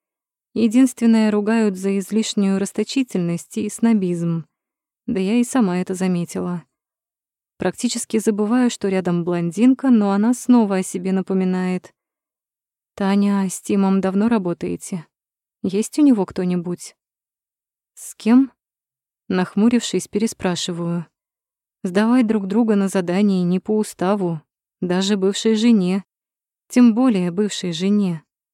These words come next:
Тем более, если я нынешняя любовница.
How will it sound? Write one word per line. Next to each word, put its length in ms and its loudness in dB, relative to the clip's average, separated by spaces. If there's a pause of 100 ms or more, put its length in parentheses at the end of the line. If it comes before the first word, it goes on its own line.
(280)
Тем 200 0
более, 400 2
если 360 -4
я 280 0
нынешняя 600 0
любовница. 800 -2